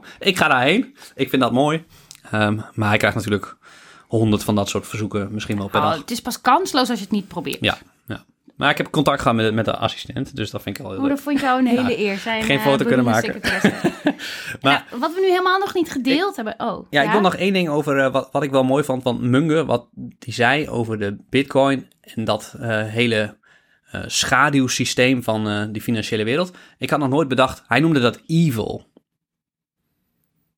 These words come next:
Speaker 2: Waarom?
Speaker 1: Omdat,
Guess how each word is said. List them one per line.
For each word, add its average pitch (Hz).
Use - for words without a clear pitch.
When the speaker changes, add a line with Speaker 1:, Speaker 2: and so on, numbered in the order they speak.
Speaker 2:
Waarom? 240
Speaker 1:
Omdat, 139